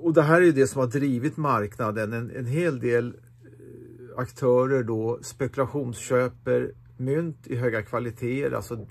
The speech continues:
M S-mynt och ocirkulerade mynt, tekniskt ocirkulerade mynt som de hoppas kunna få höga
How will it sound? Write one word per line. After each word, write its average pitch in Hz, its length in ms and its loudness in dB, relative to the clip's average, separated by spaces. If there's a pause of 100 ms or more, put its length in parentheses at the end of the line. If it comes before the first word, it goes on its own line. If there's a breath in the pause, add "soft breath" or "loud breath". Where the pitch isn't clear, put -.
M 101 340 -4
S-mynt 135 760 -6
och 123 340 -4 (280)
ocirkulerade 123 1120 -4
mynt, 123 280 -8
tekniskt 127 440 -6
ocirkulerade 120 580 -6
mynt 113 220 -8
som 123 120 -8
de 117 100 -6
hoppas 143 560 -2
kunna 135 260 -4
få 123 240 -2
höga 104 560 -2